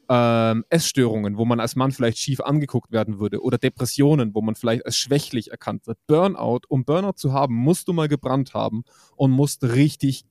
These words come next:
ein richtiger Machertyp sein. Und das erleben wir ja auch in der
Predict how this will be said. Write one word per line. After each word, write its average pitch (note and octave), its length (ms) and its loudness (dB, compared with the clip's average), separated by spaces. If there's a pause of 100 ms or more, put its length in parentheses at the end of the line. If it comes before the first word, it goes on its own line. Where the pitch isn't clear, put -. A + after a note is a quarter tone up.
ein B2+ 200 2
richtiger B2+ 440 2
Machertyp A2+ 640 -2
sein. A2 300 -10 (380)
Und C#3 120 4
das D3 120 0
erleben D#3+ 440 2
wir D3 100 2
ja C#3+ 120 0
auch - 260 -2
in B2 200 0
der A#2+ 160 2